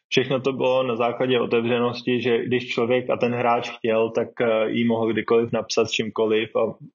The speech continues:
mohli jste se s ním o tom pobavit o čemkoliv, no. Vím, že tenkrát Indians to měli, pak jsem přišel vlastně do Baltimoru, tam to vůbec nebylo, tam, tam vůbec tady ten mentál-, tam byl mentál-, <laughs> tam jsme měli mentálního kouče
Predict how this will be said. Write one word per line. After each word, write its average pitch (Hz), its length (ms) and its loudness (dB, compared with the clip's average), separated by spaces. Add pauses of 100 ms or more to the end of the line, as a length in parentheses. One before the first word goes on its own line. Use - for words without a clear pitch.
(120)
mohli 110 300 0
jste 110 140 -2
se 110 120 -2
s - 80 -8
ním 113 140 2
o 104 60 -2
tom 117 200 -2
pobavit 110 320 0
o 104 80 0
čemkoliv, 107 560 -2
no. 101 160 -2 (600)
Vím, 123 160 -2
že 135 440 0
tenkrát 127 380 0
Indians 120 360 -2
to 147 80 -2
měli, 127 560 0 (680)
pak 123 160 0
jsem 135 140 0
přišel 135 300 0
vlastně 127 260 0
do 131 120 0
Baltimoru, 120 800 0
tam 123 180 -2
to 139 140 0
vůbec 117 320 -2
nebylo, 110 440 2
tam, 113 400 -2
tam 120 180 2
vůbec 110 300 -2
tady 113 140 0
ten 120 160 -4
mentál-, 120 360 0
tam 127 140 0
byl 123 140 0
mentál-, 123 320 0
<laughs> - 280 -2
tam - 100 -4
jsme 151 260 0
měli 135 220 0
mentálního 120 580 0
kouče 113 500 -2